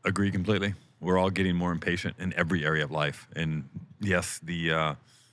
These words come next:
the feedback loop, we want quicker. You know, we want certain success quicker. We want data quicker.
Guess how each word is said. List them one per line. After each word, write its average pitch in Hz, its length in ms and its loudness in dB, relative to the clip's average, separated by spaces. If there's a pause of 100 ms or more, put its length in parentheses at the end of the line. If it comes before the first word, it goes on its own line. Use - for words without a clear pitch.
(300)
the - 60 -2
feedback 95 460 0
loop, 92 160 2
we 92 80 2
want 87 220 0
quicker. 85 400 -2 (120)
You 82 160 -8
know, 80 40 -4
we 87 160 -4
want 90 420 -2
certain 92 280 -8
success - 380 -4
quicker. 92 300 -2
We 87 120 -2
want 92 180 -2
data 90 220 4
quicker. 87 340 -2